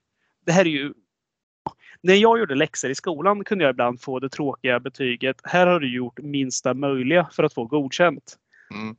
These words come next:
Speaker 1: Lite så känner jag i den här designen också, att, men
Speaker 2: Mm.
Speaker 1: hallå, så här, du hade ju en vecka på dig. Kunde du inte kommit på någonting mer? Så här, du har gjort en grismask i slöjden, Johan.
Speaker 2: <laughs>
Speaker 1: <laughs> Så här, så här,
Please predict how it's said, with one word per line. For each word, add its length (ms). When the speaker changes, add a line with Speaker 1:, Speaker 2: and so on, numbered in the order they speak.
Speaker 1:
Lite 260
så 220
känner 260
jag 120
i 20
den 140
här 120
designen 460
också, 280
att, 200
men 240
Speaker 2:
Mm. 200
Speaker 1:
hallå, 440
så 120
här, 120
du 100
hade 240
ju 60
en 100
vecka 340
på 200
dig. 80
Kunde 180
du 20
inte 120
kommit 260
på 80
någonting 440
mer? 140
Så 80
här, 60
du 60
har 60
gjort 140
en 100
grismask 720
i 120
slöjden, 360
Johan. 300
Speaker 2:
<laughs> 300
Speaker 1:
<laughs> 280
Så 100
här, 160
så 120
här, 80